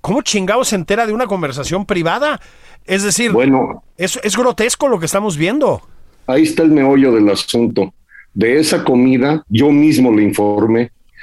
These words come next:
Speaker 2: Yo fui a México a ver a mi madre, que cumplió noventa y dos años y que es protagonista de una novela que acabo de publicar. Por cierto, un demente me dijo que con qué desfachatez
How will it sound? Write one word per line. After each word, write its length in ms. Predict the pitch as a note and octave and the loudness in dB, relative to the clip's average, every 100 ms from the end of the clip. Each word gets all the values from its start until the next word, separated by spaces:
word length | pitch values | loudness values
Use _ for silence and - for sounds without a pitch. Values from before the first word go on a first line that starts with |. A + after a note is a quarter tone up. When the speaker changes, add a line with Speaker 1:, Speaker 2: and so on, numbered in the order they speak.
| - D#3+ | -6 0
Speaker 2:
Yo 100 | F#3 | 2
fui 120 | G#3 | 2
a 60 | |
México 380 | G3 F#3 E3+ D3+ | 2 2 0 0
a 40 | D3 | 2
ver 140 | D#3 | 2
a 60 | C#3+ | 2
mi 120 | G#2+ | 2
madre, 500 | A2 A#2+ A2+ F2+ - - | 2 0 0 -2 -4 -6
que 120 | - | -2
cumplió 360 | A2+ F2+ C3+ | -2 0 2
noventa 380 | C#3 A#2+ G2+ G2 | 2 2 0 0
y 60 | G2 | 2
dos 240 | A#2 A2+ | 2 0
años 500 | A2+ G#2 B2+ - - _ _ - - | 0 0 0 -4 -12 _ _ -18 -2
y 120 | D#3+ | 0
que 80 | D#3+ | 0
es 80 | D#3 | 0
protagonista 800 | C#3+ C#3+ B2 A2+ A#2 C3 C3 B2+ | 0 0 0 2 2 2 0 0
de 100 | A#2 | 2
una 360 | A#2 B2 A#2+ - | 2 2 -2 -2
novela 540 | G#2 G#2+ G#2 A2+ A#2 - | 0 2 2 2 2 0
que 100 | F#2+ | -4
acabo 340 | F#2 G#2+ A2 | -2 0 2
de 80 | G2 | 0
publicar. 540 | - D#2+ D#2 - E2+ - - _ _ | 0 0 0 -2 -6 -6 -14 _ _
Por 140 | A#2 G#2 | -4 0
cierto, 320 | D#3+ D#3 F3 | 2 2 2
un 120 | F#3 | 2
demente 480 | D#3+ C#3+ D3+ D3+ D3 | 2 2 2 2 2
me 120 | A2+ | 2
dijo 360 | A2 B2+ B2+ - | 2 2 0 -2
que 140 | G2 | -4
con 260 | - A2 A2+ | -2 -2 0
qué 100 | C#3+ | 2
desfachatez 1000 | D3+ - B2 - A2+ - A#2 A2 - | 2 0 -4 -2 -2 0 0 0 -6